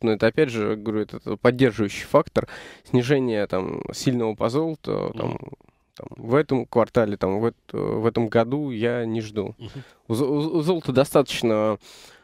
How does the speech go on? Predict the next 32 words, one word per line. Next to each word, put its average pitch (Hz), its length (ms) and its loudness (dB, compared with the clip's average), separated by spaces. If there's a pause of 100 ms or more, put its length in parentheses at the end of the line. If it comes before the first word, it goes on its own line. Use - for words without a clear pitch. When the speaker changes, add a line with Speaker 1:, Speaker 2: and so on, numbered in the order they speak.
(220)
Speaker 1:
э, 107 500 0
каких-то 120 480 0
моментов, 139 640 -2
э, 113 280 0
которые 131 360 0
могут 120 300 -6
его 113 140 -2
поддержать. 110 760 -4 (760)
Вот. - 220 -14
Speaker 2:
Мгм. 113 280 -12 (460)
Мгм. 101 160 -20 (120)
Я - 80 -6
Speaker 1:
Поэтому 117 260 -6
Speaker 2:
понял. - 140 -16 (420)
Хорошо, 185 440 0
хорошо, 117 460 -6
бог 104 200 -16
с - 40 -20
ним, 104 120 -6
с 104 40 -8
золотом. 143 400 -2 (300)
Российский 147 400 -2
рубль 107 220 -2
давайте 104 260 -2
обсудим, 147 260 -4
у 117 40 0
нас 107 120 -4
осталось 101 340 -8
не 113 60 -10
так 101 180 -12
много 104 180 -8
времени. 143 400 -2